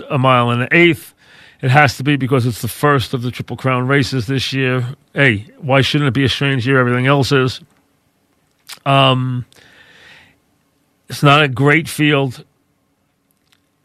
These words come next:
There's been a lot of, uh, reasons why, but the big horse, there's some good horses there. Tiz the Law is a horse that I,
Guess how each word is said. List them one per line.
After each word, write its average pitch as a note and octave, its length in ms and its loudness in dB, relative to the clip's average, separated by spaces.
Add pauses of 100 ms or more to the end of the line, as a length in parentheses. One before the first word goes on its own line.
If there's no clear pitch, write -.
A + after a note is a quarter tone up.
(200)
There's C3+ 200 0
been B2+ 180 2
a B2+ 80 2
lot B2+ 280 2
of, A#2+ 460 -8
uh, A#2+ 520 -8
reasons B2 440 0
why, A#2+ 480 0 (280)
but B2 320 0 (320)
the B2+ 160 -2
big C#3+ 260 4
horse, D3 460 0 (160)
there's D3 200 -2
some C#3+ 140 0
good F3 160 4
horses C#3 320 2
there. C3+ 220 2
Tiz D3+ 240 0
the D#3 80 -4
Law D3 300 0 (500)
is C#3 180 -4
a C#3 80 0
horse C#3+ 300 0
that C3+ 200 0
I, B2+ 380 -2